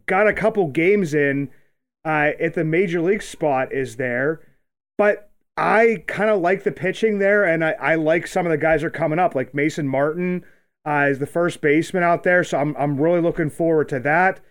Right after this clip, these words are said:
Uh, one of our, uh, one of our new, uh, outfielders from the, uh, the Jameson Taillon trade,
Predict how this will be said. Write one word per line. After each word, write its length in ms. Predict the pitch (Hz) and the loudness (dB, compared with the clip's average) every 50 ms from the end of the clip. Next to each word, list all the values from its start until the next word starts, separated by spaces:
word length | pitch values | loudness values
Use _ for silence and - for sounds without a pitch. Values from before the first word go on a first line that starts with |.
| _ _ _ _ _ - - - | _ _ _ _ _ -16 -8 -4
Uh, 540 | 156 151 147 151 147 147 143 139 135 135 - - _ _ _ _ _ _ _ _ _ _ _ _ | 0 0 2 2 4 4 4 2 2 0 -4 -12 _ _ _ _ _ _ _ _ _ _ _ _
one 300 | - 135 127 147 170 190 | -10 -6 -2 0 2 4
of 160 | 196 190 147 - | 4 4 2 2
our, 380 | - 175 175 170 170 160 156 | 2 4 6 6 6 6 6
uh, 480 | 156 147 147 143 139 135 135 131 127 123 - - - _ _ _ _ _ _ - | 6 6 6 6 6 6 4 4 2 0 -6 -14 -20 _ _ _ _ _ _ -8
one 180 | 156 165 190 | -2 0 2
of 100 | 180 151 | 2 4
our 160 | 175 180 156 156 | 4 4 4 4
new, 580 | 151 151 151 165 175 180 175 180 175 175 175 | 2 2 2 2 4 4 4 4 2 2 2
uh, 520 | - - 143 143 143 139 139 135 135 127 123 - - _ _ _ _ _ _ _ _ _ _ _ _ _ _ _ - | 0 0 2 2 4 4 4 2 2 0 -2 -4 -12 _ _ _ _ _ _ _ _ _ _ _ _ _ _ _ -2
outfielders 760 | 147 170 175 160 - - 190 185 180 180 175 175 170 165 - - | 0 0 0 0 0 0 2 2 2 4 2 2 2 0 -2 -6
from 560 | - - - 156 156 151 147 147 147 143 123 | -8 -4 0 2 2 2 2 0 0 -2 -2
the, 200 | 143 147 151 147 | -2 0 2 2
uh, 200 | 143 131 131 127 | 2 2 0 -2
the 100 | 123 135 | -4 -4
Jameson 500 | 107 147 160 165 160 165 131 143 139 127 | -4 -2 -2 0 0 -2 -4 -4 -6 -6
Taillon 520 | - 156 170 165 170 175 170 170 170 170 | -4 -2 0 2 2 2 2 0 0 -2
trade, 560 | - - 175 175 170 175 175 175 175 175 165 | -4 -2 0 2 4 4 4 2 2 0 -2